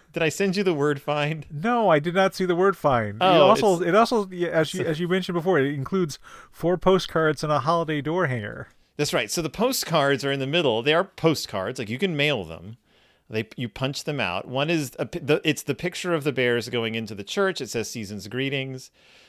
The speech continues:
Speaker 1: There's a picture of the bears caroling. It says, "Merry Christmas." There's a picture of the nativity scene, says, "Merry Christmas."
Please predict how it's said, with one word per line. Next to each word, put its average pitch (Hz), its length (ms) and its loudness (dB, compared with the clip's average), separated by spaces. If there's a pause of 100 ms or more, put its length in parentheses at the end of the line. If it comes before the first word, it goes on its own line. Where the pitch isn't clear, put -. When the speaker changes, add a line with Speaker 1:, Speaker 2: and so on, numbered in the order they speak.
(120)
Speaker 1:
There's 123 160 -4
a - 20 -6
picture 135 300 -4
of 123 40 -4
the 120 60 -2
bears 110 300 -2
caroling. 170 460 -2
It 135 100 -6
says, 117 160 -6
"Merry 110 220 -6
Christmas." 147 520 -6
There's 110 160 -6
a 110 80 -8
picture 123 420 -8
of 101 460 -6
the 113 140 -8
nativity 151 420 -4
scene, 151 300 -6
says, 139 160 -8
"Merry 135 180 -4
Christmas." 127 460 -8